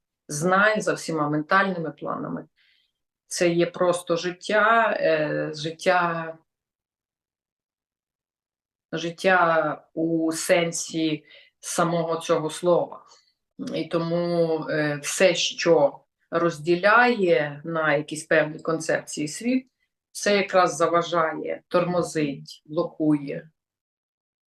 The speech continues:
е, сприйняття людини до перебування в єдності, в тому, в цій позиції, е, в позиції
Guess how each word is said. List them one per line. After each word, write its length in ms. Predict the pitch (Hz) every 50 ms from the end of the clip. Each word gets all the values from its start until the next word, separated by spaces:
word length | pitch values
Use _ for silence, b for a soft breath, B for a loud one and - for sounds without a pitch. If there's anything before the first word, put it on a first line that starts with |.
| _ -
е, 480 | 139 139 139 139 139 143 147 147 147 -
сприйняття 840 | - - - - - - - 170 160 160 156 147 - - 156 143 143
людини 720 | 143 143 139 - 196 220 233 233 226 190 151 156 151 147 - _ _ _ _ _ _ _ -
до 600 | - - - 170 170 170 170 175 175 175 170 165 - _ _
перебування 880 | 160 156 160 156 143 151 160 147 143 135 - - 156 156 - - - - _ _ _ _ _ _ _ _ _ _ _ _ _ _ _
в 40 | 156
єдності, 720 | 151 151 151 151 143 139 - 139 135 - - - - 143
в 80 | 127 -
тому, 480 | - - 71 - 69 71 - 57 -
в 100 | - -
цій 180 | - - - -
позиції, 840 | - - 151 143 147 151 143 147 - - 135 131 139 139 139 139 _ _ _ _ _ _ _ _ _ _ _ _ _ _ _ _ _ _ _ _ _ _ _ _ _ _ _ _ _ _ _ -
е, 580 | 160 170 170 165 160 160 165 160 160 160 156
в 120 | 156 151 -
позиції 1200 | - 175 170 165 175 190 196 190 - - - 175 175 165 165 170 160 165 170 170 165 165 165 160